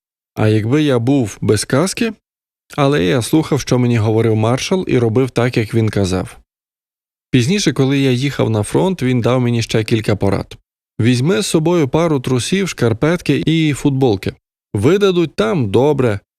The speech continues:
не видадуть — повір, вони тобі стануть у пригоді. Візьми турнікети, як мінімум два, вони мають легко діставатися. І багато вологих серветок". Наскільки багато?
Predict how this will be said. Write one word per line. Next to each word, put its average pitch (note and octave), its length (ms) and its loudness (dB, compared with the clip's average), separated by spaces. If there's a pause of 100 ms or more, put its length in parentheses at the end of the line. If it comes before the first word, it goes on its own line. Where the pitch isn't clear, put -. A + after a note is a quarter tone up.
(120)
не A#2+ 220 2
видадуть — D#3 640 0 (460)
повір, E3 420 2
вони C#3 260 0
тобі B2+ 260 0
стануть B2 440 0
у G#2+ 60 0
пригоді. F#2 460 0 (380)
Візьми C3+ 360 2
турнікети, D#3+ 760 0 (240)
як B2 180 0
мінімум E3 420 2
два, A#2 360 -2 (220)
вони D3 260 2
мають D3+ 320 0
легко C#3 320 0
діставатися. A#2 800 -2 (280)
І G3+ 160 0
багато D3+ 500 0
вологих B2 440 0
серветок". G#2+ 640 -2 (680)
Наскільки C3+ 500 -2
багато? G#2 480 -4